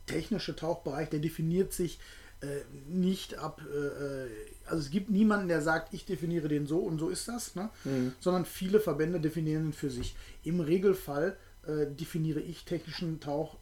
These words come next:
Speaker 1: technisches Tauchen so: Einsatz von Mischgasen, Einsatz Tauchtiefe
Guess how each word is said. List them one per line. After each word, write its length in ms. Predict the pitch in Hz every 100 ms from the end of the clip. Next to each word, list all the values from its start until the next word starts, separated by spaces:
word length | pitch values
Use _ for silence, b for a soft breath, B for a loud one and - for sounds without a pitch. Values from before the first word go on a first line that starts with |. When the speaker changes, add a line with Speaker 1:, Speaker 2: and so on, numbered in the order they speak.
| -
Speaker 1:
technisches 380 | 151 143 139 -
Tauchen 260 | 151 147
so: 180 | 143 131 - -
Einsatz 420 | 147 170 170 -
von 180 | 170 165
Mischgasen, 680 | 202 - 226 220 226 226 262 B B B B -
Einsatz 460 | 160 180 190 190 -
Tauchtiefe 760 | 185 190 190 - 196 196 185